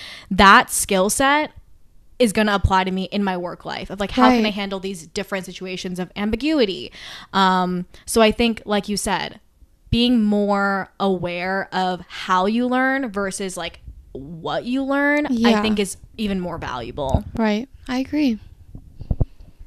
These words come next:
Speaker 1: Okay, so something that we've also really wanna touch on is, like, obviously these times have been really difficult, but somehow we've been able to still keep our faith and still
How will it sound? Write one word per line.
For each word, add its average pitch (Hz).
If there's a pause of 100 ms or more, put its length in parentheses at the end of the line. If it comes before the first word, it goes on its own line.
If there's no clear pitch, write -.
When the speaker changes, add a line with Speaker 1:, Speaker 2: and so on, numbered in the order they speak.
(440)
Speaker 1:
Okay, 240
so 240
something 294
that 320
we've 240
also 196
really 185
wanna 180
touch -
on 180
is, 185
like, 185 (800)
obviously 262
these 202
times 185
have 185
been 185
really 185
difficult, 202
but 190
somehow 226
we've 233
been 196
able 190
to 185
still 180
keep 202
our 196
faith 190
and 185
still 180